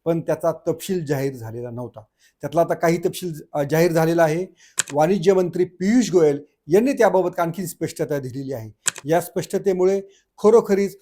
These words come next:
भारत आणि अमेरिका यांच्यामधला जो काही एक कराराबद्दलचा जो एक अविश्वास होता,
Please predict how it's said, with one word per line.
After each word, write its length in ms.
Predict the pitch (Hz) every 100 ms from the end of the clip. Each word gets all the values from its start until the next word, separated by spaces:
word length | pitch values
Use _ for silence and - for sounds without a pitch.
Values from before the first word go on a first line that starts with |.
| _ _
भारत 460 | 110 117 165 240 233
आणि 160 | 202
अमेरिका 560 | 185 160 175 147 147 139 _ _ -
यांच्यामधला 800 | 143 165 220 202 185 180 180 180 - _ _ 123
जो 140 | 190
काही 300 | 202 196 196 - _
एक 280 | 160 156 -
कराराबद्दलचा 920 | 170 190 202 185 175 165 170 175 170
जो 200 | 160 160
एक 180 | 180 180
अविश्वास 540 | - 208 202 208 196 175
होता, 340 | 143 143 139